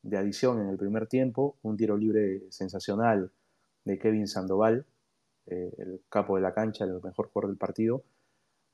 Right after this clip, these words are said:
eh, de izquierda vence, eh, hace estéril el esfuerzo de Cristian Ortiz, que se había comportado muy bien. Y, lamentablemente,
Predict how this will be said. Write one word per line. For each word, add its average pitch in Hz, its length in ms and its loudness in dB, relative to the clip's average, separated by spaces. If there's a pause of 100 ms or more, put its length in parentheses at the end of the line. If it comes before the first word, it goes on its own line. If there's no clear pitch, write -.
(120)
eh, 92 380 -2
de 98 80 0
izquierda 113 460 2
vence, 104 600 2
eh, 92 280 -8
hace 101 200 -8
estéril 110 320 2
el 95 140 2
esfuerzo 101 440 -2
de 95 100 0
Cristian 107 320 -4
Ortiz, 104 260 -2
que - 40 -16
se 104 120 -2
había 110 320 4
comportado 101 440 -4
muy 107 140 0
bien. 98 180 0
Y, 170 220 -2 (580)
lamentablemente, 120 800 2